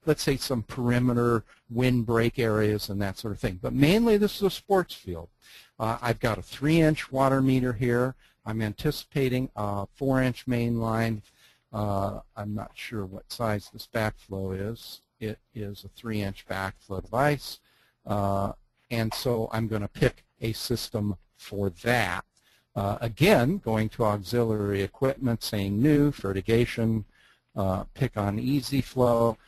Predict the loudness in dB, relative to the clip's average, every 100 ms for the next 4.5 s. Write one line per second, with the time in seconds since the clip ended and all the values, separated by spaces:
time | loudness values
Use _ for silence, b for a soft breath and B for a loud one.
0 | b b 0 0 0 0 2 2 2 0
1 | 0 -4 -10 -4 -4 -2 0 0 0 -4
2 | -10 -6 -4 -4 -4 -6 -6 -2 -2 -2
3 | -12 -12 -12 -12 -10 -10 -14 _ _ _
4 | _ -8 -6 -6